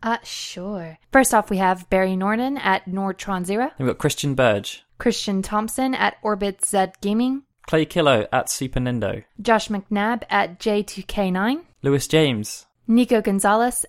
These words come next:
Speaker 1: at Nick underscore Knack ninety-five.
Speaker 2: Then we have Satria Jayasudama, who's at Satria six two five Ruben.
Speaker 1: Skylar Loveless.
Speaker 2: Tiger Crane at Palpable Milkshake.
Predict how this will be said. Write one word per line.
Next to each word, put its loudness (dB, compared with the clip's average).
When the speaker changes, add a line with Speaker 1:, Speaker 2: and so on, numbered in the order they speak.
Speaker 1:
at 2
Nick 0
underscore -4
Knack 0
ninety-five. 0
Speaker 2:
Then -2
we 2
have 2
Satria 2
Jayasudama, 2
who's -6
at 0
Satria -4
six -8
two -8
five 0
Ruben. -4
Speaker 1:
Skylar 2
Loveless. -6
Speaker 2:
Tiger 2
Crane -2
at -2
Palpable 0
Milkshake. -6